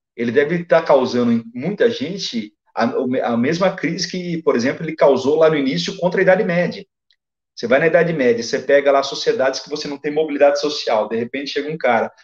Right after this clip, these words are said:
"Ó, vamos fazer uma viagem até a Índia, vamos trazer especiarias, vamos trazer tinta", que, bum, sua vida muda financeiramente da noite pro dia.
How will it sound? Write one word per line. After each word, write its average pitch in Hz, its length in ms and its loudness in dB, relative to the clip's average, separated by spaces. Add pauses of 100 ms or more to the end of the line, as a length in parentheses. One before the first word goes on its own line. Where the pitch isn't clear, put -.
(120)
"Ó, 135 80 2
vamos 143 140 0
fazer 170 140 2
uma 151 100 4
viagem 147 260 4
até 135 120 0
a 131 80 2
Índia, 165 180 -2
vamos 160 160 -2
trazer 147 180 0
especiarias, 147 680 -2
vamos 160 140 -6
trazer 139 280 0
tinta", 180 380 -4
que, 185 240 -10
bum, 160 240 0
sua 123 220 0
vida 156 200 0
muda 165 320 -2
financeiramente 151 500 0
da 147 60 4
noite 151 180 -4
pro 165 120 -4
dia. 123 300 0